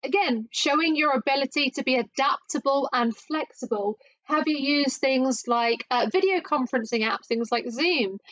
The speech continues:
Um, have you done other things as well? Um, you know, have you increased social media or increased, um, your WhatsApp groups, those types of things, okay? Again, this will demonstrate your, um, your adaptability.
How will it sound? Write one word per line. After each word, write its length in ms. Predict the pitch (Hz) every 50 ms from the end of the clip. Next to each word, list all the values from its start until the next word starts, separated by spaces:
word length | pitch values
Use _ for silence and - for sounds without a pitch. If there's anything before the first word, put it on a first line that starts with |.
| - - - - -
Um, 360 | - 269 269 269 269 262 240
have 200 | 262 262 320 285
you 240 | 294 302 311 254 226
done 280 | - 302 294 302 320 349
other 140 | 359 359
things 360 | 349 - 302 262 233 226 214 -
as 140 | 220 - -
well? 420 | 302 311 277 214 196 202 214 - -
Um, 500 | - 254 247 247 247 247 247 240 240 233
you 200 | 349 285 240 247
know, 60 | 254 269
have 120 | 240 247
you 100 | 277 277
increased 360 | 277 262 - 302 294 269 -
social 280 | - 302 269 - - 302
media 380 | 320 370 370 302 247 220 214
or 220 | 214 - 240 240 240
increased, 560 | 240 226 - - 277 277 269 - - - _ _ - _ _ _ _ -
um, 280 | 262 269 269 269 262 247
your 200 | 247 269 277 269
WhatsApp 460 | 320 339 285 - 254 - 262 - -
groups, 320 | - 240 220 - - - - 233
those 260 | 311 294 311 285 -
types 300 | - 269 240 233 - -
of 100 | 240 -
things, 320 | - 208 208 214 214 208
okay? 300 | 220 214 247 285 339 349 - - - - -
Again, 240 | - 302 269 226 226
this 160 | 285 294 -
will 100 | 359 269
demonstrate 540 | 311 294 277 285 254 - - 269 269 269 226
your, 400 | 240 233 247 240 233 233 226 226 - - - - _ -
um, 540 | 254 247 240 233 233 233 226 220 220 226 214
your 100 | 247 240
adaptability. 880 | 240 - 269 247 - - - 254 - 254 226 220 214 - - 220 233